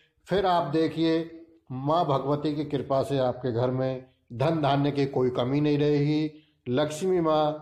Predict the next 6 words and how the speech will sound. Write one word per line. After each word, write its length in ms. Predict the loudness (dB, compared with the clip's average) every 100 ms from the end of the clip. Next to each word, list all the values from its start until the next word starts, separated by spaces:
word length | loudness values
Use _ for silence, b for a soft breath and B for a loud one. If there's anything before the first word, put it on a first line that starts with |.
| -12 -20 _
आप 200 | 0 0 2
पर 100 | 0
अपनी 260 | 2 -2
कृपा 360 | 0 -2 0 0
बनाए 340 | 0 0 0
रखेंगी 720 | 0 0 0 0 0 0 -2